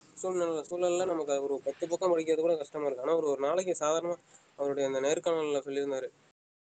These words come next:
"ஒரு நாளைக்கு எனக்கு அஞ்சு புக்கு படிக்கலன்னா தூக்கமே வராது" அப்படின்னு சொல்லியிருந்தாரு. அப்ப அந்த அளவுக்கு அவ-, அவரு அந்த வாசிப்பு தான், அவரு, அவருடைய எழுத்துக்கு காரணம் அவர் பின்னாடி இருக்கிற வாசிப்பு தான்.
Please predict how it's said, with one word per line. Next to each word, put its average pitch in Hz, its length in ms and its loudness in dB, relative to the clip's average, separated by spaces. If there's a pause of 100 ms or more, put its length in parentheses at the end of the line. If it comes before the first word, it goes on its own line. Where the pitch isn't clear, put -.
"ஒரு 131 160 -4
நாளைக்கு 160 300 0
எனக்கு 143 160 0
அஞ்சு 143 220 -6
புக்கு 175 180 -6
படிக்கலன்னா 160 320 0
தூக்கமே 156 380 -2
வராது" 135 280 2
அப்படின்னு 131 280 -4
சொல்லியிருந்தாரு. 123 380 -8 (760)
அப்ப - 200 -4
அந்த 135 160 0
அளவுக்கு 185 200 2
அவ-, 147 240 -2
அவரு 139 300 -6
அந்த 127 180 -10
வாசிப்பு 190 440 -4
தான், 185 100 2
அவரு, 143 200 -6
அவருடைய 135 340 -6
எழுத்துக்கு 202 380 -6
காரணம் 175 300 0
அவர் 165 140 2
பின்னாடி 170 140 0
இருக்கிற 160 260 0
வாசிப்பு 147 360 -2
தான். 143 140 -10